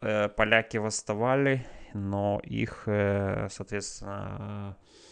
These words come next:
м, победили и отправили очень многое количество в Сибирь людей, подбирали там имущество у поляков. Короче, полное разорение им устроила Российская империя на территории, м, э,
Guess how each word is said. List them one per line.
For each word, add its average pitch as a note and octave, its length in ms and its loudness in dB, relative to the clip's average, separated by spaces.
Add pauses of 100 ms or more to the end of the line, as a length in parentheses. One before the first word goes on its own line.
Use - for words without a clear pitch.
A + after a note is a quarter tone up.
(300)
м, G2+ 320 -4
победили D3 880 -2
и D#3 420 0
отправили A#2 840 0
очень A2 320 0
многое G#2 320 0
количество G2+ 460 -6
в - 60 -16
Сибирь C3 540 -4
людей, B2 480 0
подбирали G#2 840 2
там G2+ 560 -6
имущество A#2+ 880 -4
у G#2 100 -2
поляков. G#2+ 600 -4
Короче, G#2 400 -8
полное G#2+ 600 0 (420)
разорение G#2 840 4
им G2 140 -6
устроила G#2 640 -6 (640)
Российская - 600 -2
империя A#2 400 4
на G2 120 -2
территории, G2+ 680 -2 (440)
м, G2+ 240 -2
э, G2 880 -6